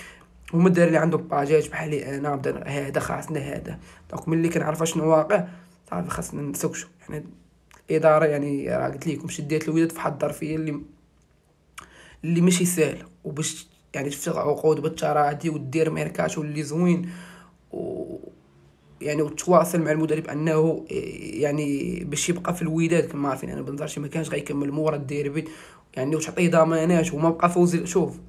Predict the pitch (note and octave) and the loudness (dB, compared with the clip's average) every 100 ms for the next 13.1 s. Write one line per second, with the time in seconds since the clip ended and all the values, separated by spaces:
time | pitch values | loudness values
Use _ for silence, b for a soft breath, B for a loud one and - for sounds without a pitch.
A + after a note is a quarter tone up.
0 | - D3+ E3+ D3+ D#3 D#3+ D#3+ D#3 D3 F#3 | -8 -2 -2 -2 -2 0 0 0 2 2
1 | F3+ F3+ E3+ E3+ F#3 F3+ F#3 F#3 F#3 E3 | 0 -2 2 4 4 2 0 4 4 4
2 | E3+ D#3+ D#3+ F3 F3 E3 D#3 F#3 F3 E3+ | 0 2 4 4 2 -2 0 -2 0 -2
3 | F3 E3 - C#3 - - b b b b | 0 -2 -4 -8 -12 -20 b b b b
4 | b _ _ D3 C#3+ D3+ E3 D#3+ D#3+ E3+ | b _ _ -10 -4 -2 0 2 2 4
5 | E3 D#3 D#3 D3 D3+ C#3 C#3 E3 E3 E3 | 4 2 -4 -4 -4 -4 0 2 4 2
6 | E3+ D#3 - E3+ C3 F#3+ F3 F3 E3 E3+ | 0 -2 0 -4 2 2 2 -2 -2 -2
7 | E3 - A3 E3 D#3+ G3 B B B B | 0 0 6 6 6 2 B B B B
8 | - D#3 F3 - - C#3+ C3+ - - D3 | -6 -2 0 0 0 -2 -4 -10 -12 -12
9 | C#3+ C#3+ - D3+ C#3+ F#3+ G3 F3+ B B | -10 -6 -4 -2 0 2 2 0 B B
10 | F#3+ F3+ F3 F3 F3 D#3+ D3+ D#3+ D3+ D#3 | 2 4 6 8 8 8 8 8 6 0
11 | D3+ D3+ D3 C#3 C#3+ C#3+ C#3+ C3+ D3 D#3 | 0 -2 -2 -2 -4 -2 -2 0 0 0
12 | F3 F3 D3+ D#3 D3+ - D#3 C#3+ B2+ C#3 | -4 -6 -6 -6 -6 -6 -2 0 0 0